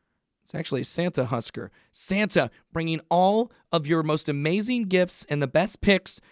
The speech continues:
for the college football next week in bowls and a big weekend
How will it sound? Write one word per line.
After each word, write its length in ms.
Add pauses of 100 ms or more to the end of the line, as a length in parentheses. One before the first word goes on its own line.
(160)
for 100
the 80
college 420
football 520 (220)
next 400
week 200
in 100
bowls 400 (260)
and 180
a 60
big 300
weekend 540